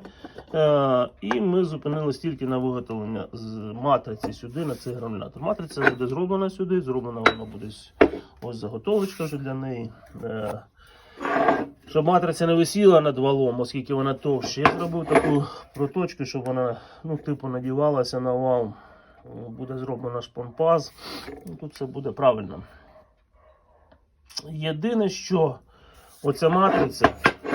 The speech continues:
оця матриця передасть привіт в лапках, е, підшипникам на основному валу. Це як мінімум. Можливо, там є електродвигун. Хоча тут електродвигун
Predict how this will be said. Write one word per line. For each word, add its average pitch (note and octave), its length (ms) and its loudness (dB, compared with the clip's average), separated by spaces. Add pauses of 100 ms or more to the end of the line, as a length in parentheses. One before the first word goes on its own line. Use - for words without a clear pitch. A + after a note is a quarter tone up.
(220)
оця - 200 -8
матриця G#2 580 -6 (640)
передасть D#3 840 4
привіт D#3+ 560 -2 (140)
в A2+ 80 -8
лапках, A#2+ 680 -2 (1000)
е, B2 380 0
підшипникам D3 680 -2
на C3+ 140 4
основному B2 500 -2
валу. A2+ 280 -2
Це - 220 -6
як E3 220 0
мінімум. A2 400 -8 (760)
Можливо, C3+ 440 -4
там C#3 220 -2
є B2+ 80 -6
електродвигун. A#2 840 -10
Хоча D#3 240 -8
тут D#3 160 -10
електродвигун C#3+ 680 -8